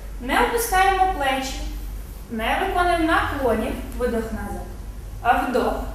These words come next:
Трішки давимо на мізинець і повертаємося в вихідне положення. Основна наша мета — зовнішня поверхня стегна. Вдох, на видох назад. Не з рівною спиною і не допускаємо колін вперед. Так?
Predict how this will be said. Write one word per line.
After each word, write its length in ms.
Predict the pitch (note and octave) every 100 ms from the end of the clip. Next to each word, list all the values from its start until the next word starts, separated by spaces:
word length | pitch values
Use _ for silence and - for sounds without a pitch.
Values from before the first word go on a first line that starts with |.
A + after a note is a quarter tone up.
| - - - -
Трішки 280 | B3+ A3+ A#3+
давимо 340 | A3 G#3+ A3
на 100 | A3+
мізинець 500 | B3+ C4 D#4+ C#4+ -
і 80 | C4
повертаємося 640 | B3+ B3 B3 C4 B3+ B3+ A3
в 120 | G#3+
вихідне 420 | A3 A#3 A3+ A#3
положення. 420 | A3 F3+ - - - - - -
Основна 440 | A#3 C4 B3 A3 G#3 F#3+
наша 180 | - - -
мета — 380 | - - B3+ - - - - - - - -
зовнішня 800 | - - - - B3 - C#4+ C#4+ D4 - - - - - - - - - -
поверхня 460 | G#3 A3+ - A#3+ - - -
стегна. 380 | G3+ G3 F#3 - - - - - - - -
Вдох, 400 | G#3+ B3+ A3+ -
на 140 | A3 A3
видох 300 | C#4 C4+ -
назад. 300 | A3+ A3 - - - - -
Не 220 | C4 F4
з 100 | -
рівною 320 | G4+ F#4+ G4
спиною 540 | F#4 - D4 C4+ C4+ - C#4
і 40 |
не 240 | C4+ C#4 F#4
допускаємо 500 | - - C#4 D4 E4 C4+
колін 300 | B3+ C4+ -
вперед. 320 | C#4 - - - - -
Так? 160 | - C#4